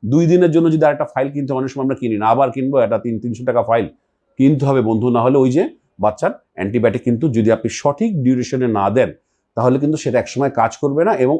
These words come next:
ওটাও রেজিস্ট্যান্ট হয়ে যাবে। একটা না, একটা সেফিকজিং বা সেপথ্রি সবাই নাম জানে, সাত দিন দেওয়ার কথা আপনি দুদিন দিয়ে ছেড়ে দিলেন, তাহলে কি হবে? একটা সময় বডি আর ওই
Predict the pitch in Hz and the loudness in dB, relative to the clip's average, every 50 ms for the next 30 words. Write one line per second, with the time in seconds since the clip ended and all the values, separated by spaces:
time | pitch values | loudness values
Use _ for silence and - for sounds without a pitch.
0 | - - 117 113 170 214 339 - - _ _ _ - 107 104 113 127 127 151 180 | -2 -4 0 2 2 2 2 0 -4 _ _ _ -6 -2 2 2 2 2 2 0
1 | 170 - - - 185 170 156 - 113 95 82 82 73 69 - _ _ _ _ _ | -2 -4 -2 0 0 0 0 -2 -2 -4 -4 -4 -8 -10 -14 _ _ _ _ _
2 | _ - - - - - 139 131 127 123 107 95 107 104 - - 131 - - 147 | _ -6 -6 -4 0 0 2 2 2 0 0 -2 -8 -10 -8 -10 -10 -6 -2 -2
3 | 135 160 170 151 160 180 170 147 139 - - - 139 135 - - 110 - 127 131 | 0 2 2 2 2 2 2 2 0 0 0 -4 -4 -4 -4 -8 -6 -2 0 0
4 | 131 127 117 113 107 101 92 95 85 85 85 _ _ _ _ - - - 139 135 | 0 0 0 -2 -4 -4 -6 -8 -10 -10 -14 _ _ _ _ -16 -6 -2 -2 -2
5 | 139 135 147 170 170 165 165 151 147 139 135 135 131 - 143 139 120 135 131 139 | -2 -2 -4 -4 0 0 -2 -2 -2 -4 -6 -6 -4 -4 -4 -2 0 0 2 2
6 | 143 151 143 147 147 - - 139 139 135 117 101 90 80 76 78 - 123 202 226 | 2 2 0 -4 -4 -2 -2 -2 -2 -2 -2 -4 -6 -6 -8 -4 0 2 2 2
7 | - - 190 175 151 170 226 269 - _ _ _ _ - - - - 151 143 - | 2 2 2 4 4 2 2 0 -4 _ _ _ _ -14 -10 -4 -4 -4 0 2
8 | 165 175 170 151 117 127 135 135 156 202 - - 117 120 127 - - 131 156 | 2 2 4 4 2 2 2 2 0 -2 -2 0 -2 -2 -2 0 0 0 0